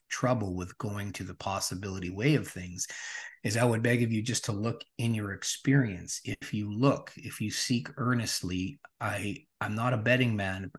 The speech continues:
and yet I'm willing to bet that you have been able to demonstrate thinking from a possibility mindset. And I don't care how big or small the event was or the outcome or se-, results were. Let's, let's, let's, let's not make value judgments on that. It's just like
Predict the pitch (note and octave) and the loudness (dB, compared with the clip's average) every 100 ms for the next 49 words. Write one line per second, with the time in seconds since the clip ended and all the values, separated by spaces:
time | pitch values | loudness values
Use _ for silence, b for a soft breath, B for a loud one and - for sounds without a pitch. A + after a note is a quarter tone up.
0 | - A2 G2+ G#2+ G#2+ G2+ G2+ G#2 G2+ F#2 | -4 -2 2 2 2 0 0 0 0 -2
1 | - G2+ G#2 F#2+ - - - G2+ G2+ G2+ | -4 2 4 2 -2 -8 -6 -4 -2 -2
2 | F#2 G2 G2 F#2 F2+ G2 G2+ G2 F#2 E2+ | -2 -4 -4 -4 -8 -6 -2 -2 -4 -6
3 | - G2 F2+ - _ _ G2+ F2+ F#2 F2 | -6 -4 -4 -8 _ _ -6 -4 -8 -8
4 | F#2 - - F#2 - F#2 F2+ F2+ F#2 F2+ | -8 -8 -8 -6 -6 -8 -8 -8 -8 -8
5 | - F#2+ - - - B B B A#2+ C#3 | -8 -6 -6 -8 -10 B B B 4 4
6 | A#2+ - A2 G2 G#2 G2+ G2+ F#2 - G#2 | 4 2 0 2 0 0 -2 -2 -4 -2
7 | F#2+ G2 G2 F#2+ F2+ G2 G#2 - F#2+ G2 | -2 -2 -2 -4 -2 -6 -6 -6 -4 -4
8 | G#2+ G2+ G2 G2 G#2+ - - G2+ F2+ - | -6 -6 -8 -2 -2 -2 -4 -2 -2 -4
9 | - B B B B G#2+ F#2+ A2+ C3 C3+ | -6 B B B B 2 4 8 8 8
10 | - A2 A#2 D3 A#2+ A#2 A#2+ A#2 B2 A#2 | 0 0 6 6 6 4 -2 0 0 0
11 | - A2+ A#2+ - A#2 A2+ G#2 A2 G2 G2+ | 0 2 2 2 2 0 0 0 2 2
12 | A2 G2+ F#2 F#2+ F#2 - G2 F#2 G2 F#2+ | 4 4 2 0 -4 -4 -6 -4 -4 -4
13 | G2 G2 G2 - A2 - G2 - | -6 -6 -4 -2 -2 -2 -4 -4